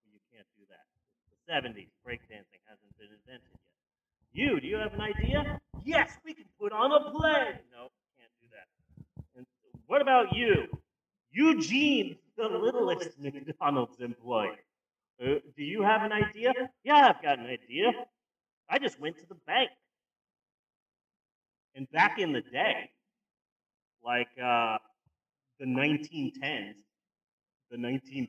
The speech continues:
twenties, if you had to go to a bank, you parked outside of the bank. You waited in a long line. But then in the nineteen twenties in Dallas, a guy named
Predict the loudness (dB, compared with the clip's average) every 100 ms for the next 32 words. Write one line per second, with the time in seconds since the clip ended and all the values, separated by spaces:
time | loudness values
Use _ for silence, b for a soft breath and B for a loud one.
0 | -8 -6 -6 -8 -14 _ _ _ -4 -2
1 | -2 -4 -4 -8 -10 -2 0 -2 -8 _
2 | _ _ _ _ -14 -12 -2 -2 0 0
3 | 0 2 2 2 -4 -2 -2 -4 -8 -2
4 | 0 2 0 0 -2 2 6 6 6 6
5 | 4 4 0 -4 -2 0 -2 -4 -2 -2
6 | -4 -10 -10 -2 2 2 2 0 0 4
7 | 6 8 6 4 -6 _ _ _ _ _
8 | 0 2 2 2 2